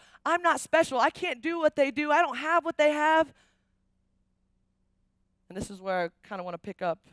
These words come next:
on the story. He said, if I can find it here.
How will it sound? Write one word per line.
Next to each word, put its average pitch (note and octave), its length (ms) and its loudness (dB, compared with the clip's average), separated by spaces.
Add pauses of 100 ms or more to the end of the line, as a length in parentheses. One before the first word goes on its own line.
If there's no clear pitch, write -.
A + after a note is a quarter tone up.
(200)
on E3+ 80 -12
the D#3 80 -14
story. D#3+ 520 -14 (1000)
He F#3 100 -20
said, D#3+ 400 -12 (4000)
if - 100 -20
I D3+ 60 -14
can D3 140 -20
find C#3+ 240 -16
it - 60 -20
here. - 180 -20